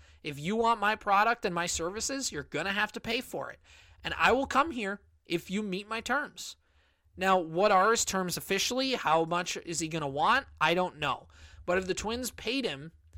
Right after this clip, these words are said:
around his same salary, probably give him a couple million extra in a raise, and paid over five to seven years,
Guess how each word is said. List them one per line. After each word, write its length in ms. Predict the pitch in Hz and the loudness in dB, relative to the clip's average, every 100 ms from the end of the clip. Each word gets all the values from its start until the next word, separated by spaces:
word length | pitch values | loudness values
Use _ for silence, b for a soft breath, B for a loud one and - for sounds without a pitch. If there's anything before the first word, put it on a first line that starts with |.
| b b b | b b b
around 340 | 151 160 190 220 | -2 2 4 2
his 120 | 220 | 0
same 260 | - 214 | 0 -2
salary, 640 | 226 - 214 233 160 139 170 | -4 2 4 4 2 -2 -6
probably 360 | - 139 165 | -4 0 2
give 180 | 185 175 | 2 -2
him 100 | 208 | -4
a 60 | 208 | -6
couple 320 | - 190 208 | 0 2 2
million 360 | 190 196 214 202 | 0 -2 -2 -2
extra 360 | 208 - 220 | -2 -2 -4
in 60 | 214 | -2
a 60 | |
raise, 500 | 190 226 170 139 - - b b | 0 2 0 -4 -8 -12 b b
and 140 | 170 156 | -10 -2
paid 220 | 170 190 | 0 2
over 200 | 202 180 | 2 -2
five 380 | - 156 175 202 | 2 4 4 2
to 80 | 208 | -2
seven 360 | - 214 208 | 0 0 0
years, 480 | 190 233 170 165 - | -4 -4 -4 -6 -10